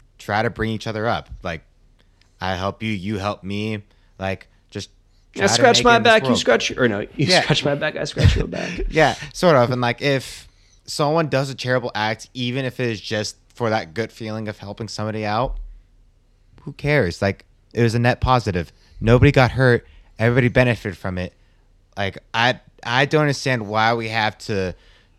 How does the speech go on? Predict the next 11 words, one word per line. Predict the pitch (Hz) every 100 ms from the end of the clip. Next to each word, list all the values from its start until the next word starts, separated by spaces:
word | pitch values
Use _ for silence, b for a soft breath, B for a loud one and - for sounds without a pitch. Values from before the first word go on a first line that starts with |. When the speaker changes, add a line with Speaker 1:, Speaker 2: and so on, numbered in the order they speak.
| _ _ _
Speaker 1:
delve | 123 113 104
into | 104 113
the | 104 90 -
motivations | 92 95 104 107 87 101 104 - 98 90
of | 92 -
each | 101 -
individual | - 107 95 98 - 92 90
charitable | - - 95 90 80 85 -
act | 92 85 92
when, |
like, | 90 85